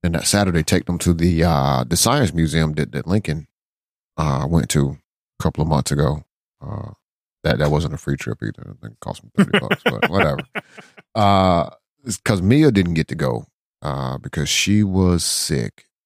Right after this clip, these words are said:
Speaker 2: Mm-hmm.
Speaker 1: And, uh, 'cause what we were gonna do was take her out of school and just let her come along with us. Uh, that's when I was planning to go, and then I think I was like, "No, I'm not going," 'cause
Speaker 2: Uh, yeah, I remember that.
Speaker 1: uh, at first she had testing, and then she ended up getting sick and not going anywhere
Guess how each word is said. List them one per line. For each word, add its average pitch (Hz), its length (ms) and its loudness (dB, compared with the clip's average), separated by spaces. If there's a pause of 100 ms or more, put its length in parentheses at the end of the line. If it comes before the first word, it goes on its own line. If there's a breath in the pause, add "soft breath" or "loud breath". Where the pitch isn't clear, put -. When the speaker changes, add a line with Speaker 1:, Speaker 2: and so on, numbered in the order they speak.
(100)
Speaker 2:
Mm-hmm. 135 240 0
Speaker 1:
And, 131 300 -6
uh, - 560 -6
'cause 78 160 -4
what 85 160 2
we 90 120 4
were 80 140 0
gonna 95 280 2
do 80 160 0
was 78 180 -2
take 78 260 0
her 85 200 4
out 80 160 4
of 76 80 -2
school 82 320 0
and 80 80 -2
just 76 160 -4
let 78 160 0
her 80 120 2
come 80 220 0
along 78 340 0
with 76 120 0
us. 80 480 0
Uh, 76 300 -2
that's 80 180 0
when 80 100 2
I 78 80 4
was 73 140 -2
planning 73 280 0
to 78 60 -2
go, 73 180 0
and 73 80 0
then 78 100 -4
I 71 60 -6
think 71 220 -6
I 73 60 0 (240)
was 78 100 -14
like, 71 220 -2
"No, 80 80 -2
I'm 80 160 0
not 80 180 -4
going," 65 260 -10
'cause - 380 -14
Speaker 2:
Uh, 120 220 -4
yeah, 110 240 -10 (180)
I 123 60 -12
remember 110 300 -12
that. 92 100 -10
Speaker 1:
uh, 73 420 -8 (540)
at 85 160 -2
first 131 220 2
she 117 120 2
had 87 240 4
testing, 78 680 -4
and 78 160 -10
then 78 180 -4
she 90 180 -4
ended 78 200 -4
up 69 140 -8
getting 76 200 -8
sick 76 240 -8
and 76 80 -10
not 76 180 -8
going 78 260 -8
anywhere 78 420 -12